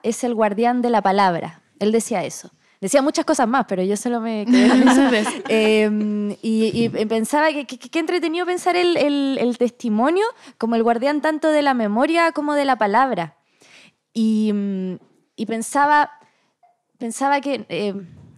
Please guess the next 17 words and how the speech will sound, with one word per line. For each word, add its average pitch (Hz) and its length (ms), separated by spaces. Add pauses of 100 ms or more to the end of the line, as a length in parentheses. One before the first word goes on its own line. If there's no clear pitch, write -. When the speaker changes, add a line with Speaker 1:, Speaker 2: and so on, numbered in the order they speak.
(160)
Speaker 1:
em, 185 540 (500)
la 196 160
opresión 254 800 (440)
o, 202 420
o 196 120
la, 190 340
o 180 260
el, 185 240 (120)
eh, 175 460
el 185 160
poder, 233 560 (560)
que, - 260 (320)
¿de 233 220
qué 330 160
quiere 359 220
ser 349 200
guardián? 226 720